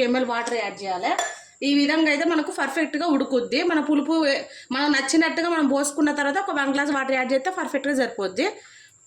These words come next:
ఇప్పుడు ఇది మరిగేటప్పుడు మిగతా ప్రాసెస్ చేసుకుందాం.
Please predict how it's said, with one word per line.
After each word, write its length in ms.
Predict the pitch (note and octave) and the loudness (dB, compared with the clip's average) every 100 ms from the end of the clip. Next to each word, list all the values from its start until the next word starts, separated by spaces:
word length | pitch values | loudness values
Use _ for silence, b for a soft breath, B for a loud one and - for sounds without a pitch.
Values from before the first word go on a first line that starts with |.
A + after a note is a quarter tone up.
| - | -6
ఇప్పుడు 200 | C4+ E4+ F#4 | -2 2 2
ఇది 180 | D4+ G4 | 4 4
మరిగేటప్పుడు 840 | F4+ C#4+ C#4 C#4+ E4 D#4 D#4 D4+ A4 F#4 | 4 4 2 0 0 -2 -2 0 2 4
మిగతా 200 | D#4 D#4 | 2 0
ప్రాసెస్ 380 | D4+ C#4 D4 B3+ | -2 -2 0 0
చేసుకుందాం. 480 | C4 - G3+ G3 | 0 -2 -4 -2